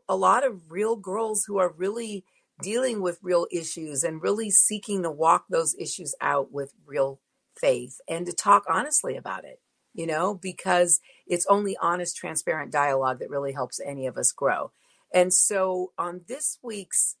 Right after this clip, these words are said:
episode, you know, I want to acknowledge where we are. We are knee deep in a twenty-one day identity challenge. I hope that you have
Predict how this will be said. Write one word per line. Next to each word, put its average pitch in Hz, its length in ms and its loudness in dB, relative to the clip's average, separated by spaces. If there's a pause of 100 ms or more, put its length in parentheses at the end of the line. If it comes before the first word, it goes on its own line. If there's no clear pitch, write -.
episode, 123 800 -4 (520)
you 180 100 -8
know, 170 300 0
I 175 120 2
want 240 240 -2
to 262 260 -8
acknowledge 175 800 -2
where 151 180 -2
we 196 160 -2
are. 143 260 4
We 165 180 -6
are 147 100 -2
knee 160 420 -10
deep 160 320 -8 (100)
in 151 300 -6
a 147 240 -4
twenty-one 156 720 -4
day 139 340 4
identity 151 800 -2
challenge. - 720 2 (460)
I 151 280 4
hope 151 340 -6
that 151 200 -4
you 147 220 -18
have 135 300 -10